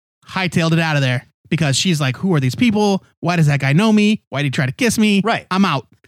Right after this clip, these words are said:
Speaker 2: Now, let me ask you this. They took that Gamora and left.
Speaker 1: Yeah.
Speaker 2: We never saw Gamora leave the Soul Stone. Is regular good Gamora still in the Soul Stone?
Speaker 1: I think Gamora, Prime Gamora is still dead, yeah.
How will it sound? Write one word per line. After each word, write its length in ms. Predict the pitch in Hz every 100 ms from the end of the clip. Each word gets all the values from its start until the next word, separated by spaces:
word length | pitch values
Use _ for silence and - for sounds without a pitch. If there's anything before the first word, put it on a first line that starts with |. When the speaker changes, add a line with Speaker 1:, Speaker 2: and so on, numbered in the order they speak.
| _ _
Speaker 2:
Now, 80 | 143
let 120 | 160
me 60 | 165
ask 160 | 156 151
you 60 |
this. 340 | 233 - - - _ _ _ _ _ _ _
They 140 | 123
took 220 | 117 185 -
that 160 | 160
Gamora 300 | 156 139 131
and 120 | 123 123
left. 320 | 87 - - _ _
Speaker 1:
Yeah. 180 | 131 113 - _ -
Speaker 2:
We 100 | 104
never 300 | 123 151 160
saw 260 | 160 147
Gamora 540 | 139 135 135 127 123 117 _ _ _ _ _ -
leave 460 | 110 160 160 135
the 80 | 113
Soul 260 | - 147 135
Stone. 380 | - 69 107 - _ _ _ _ -
Is 180 | 110 87
regular 440 | 98 113 131 120
good 260 | 104 120 123
Gamora 380 | 120 113 120 110
still 400 | - 113 117 - -
in 380 | 101 113 143 151 _ _
the 80 | 92
Soul 200 | - 110
Stone? 240 | - 208 190
Speaker 1:
I 120 | 196
think 220 | 220 190
Gamora, 640 | 170 160 165 156 147 143 -
Prime 340 | 220 202 202
Gamora 380 | 170 147 147 139
is 180 | 131 123
still 260 | - 139 123
dead, 280 | 127 110
yeah. 240 | 113 107